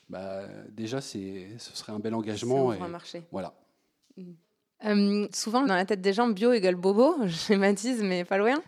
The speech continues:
Speaker 2: Comment on peut, euh, faire pour que, bah, voilà, les, il y ait une frange de la population qui se détourne pas de ces produits, alors que peut-être qu'en rajoutant, euh, voilà, sur le lait, et cetera, c'est des centimes d'euros en plus, euh,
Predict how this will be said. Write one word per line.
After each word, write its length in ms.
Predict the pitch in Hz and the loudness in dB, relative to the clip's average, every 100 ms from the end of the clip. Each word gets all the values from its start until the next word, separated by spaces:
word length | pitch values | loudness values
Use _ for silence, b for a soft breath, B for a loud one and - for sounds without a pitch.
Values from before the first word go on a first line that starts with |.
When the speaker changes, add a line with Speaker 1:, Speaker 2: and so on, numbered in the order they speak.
| - | 2
Speaker 2:
Comment 240 | 214 247 | 4 6
on 140 | 277 | 4
peut, 120 | 226 220 | 2 2
euh, 640 | 202 190 190 190 190 196 190 - b b - | 4 4 2 0 -2 -4 -10 -20 b b 0
faire 300 | 254 285 - | 4 4 2
pour 160 | 196 | -2
que, 160 | - 202 | 2 2
bah, 220 | 190 190 | 6 6
voilà, 180 | 190 233 | 6 4
les, 240 | 220 180 | 4 2
il 60 | 185 | 2
y 80 | 180 | -2
ait 20 | |
une 120 | 190 | -2
frange 180 | - 220 | -2 0
de 60 | 196 | 0
la 120 | 185 | 0
population 680 | 196 185 202 190 185 247 247 | -2 -2 2 2 2 0 0
qui 180 | 208 | -2
se 160 | 180 - | -2 -2
détourne 480 | 175 196 196 190 196 | 2 2 2 2 4
pas 140 | 226 | 4
de 60 | 220 | 4
ces 140 | - | 0
produits, 480 | 196 - 202 226 269 | 0 2 4 6 8
alors 220 | 240 185 | 8 6
que 80 | - | 4
peut-être 260 | 185 220 214 | 2 2 2
qu'en 300 | 190 180 185 | 2 2 2
rajoutant, 480 | 185 190 - 196 | 2 0 -2 -2
euh, 300 | 185 180 175 175 | 0 0 0 2
voilà, 240 | 190 208 | 2 2
sur 200 | 196 185 | 2 2
le 120 | 180 | 4
lait, 160 | 185 202 | 4 4
et 80 | 196 | 2
cetera, 460 | - 180 190 214 | -2 -2 2 2
c'est 340 | 220 185 175 - | 2 0 -4 -6
des 260 | 175 180 175 | -6 -4 -4
centimes 440 | - 185 - 196 | -4 -6 -4 -2
d'euros 240 | 185 185 | 2 2
en 120 | 190 190 | 2 0
plus, 320 | - 262 - | 0 0 0
euh, 220 | 180 175 | 0 0